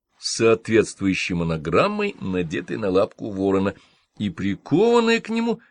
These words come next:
золотая же цепочка. Её длина определяла расстояние,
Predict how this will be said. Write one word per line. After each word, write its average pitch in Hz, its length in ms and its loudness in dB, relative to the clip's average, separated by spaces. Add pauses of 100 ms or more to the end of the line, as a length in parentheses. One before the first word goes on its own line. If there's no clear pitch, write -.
(160)
золотая 95 540 -2
же 196 100 -8
цепочка. 117 800 -4 (920)
Её 240 200 2
длина 117 600 4
определяла 101 500 4
расстояние, 131 720 2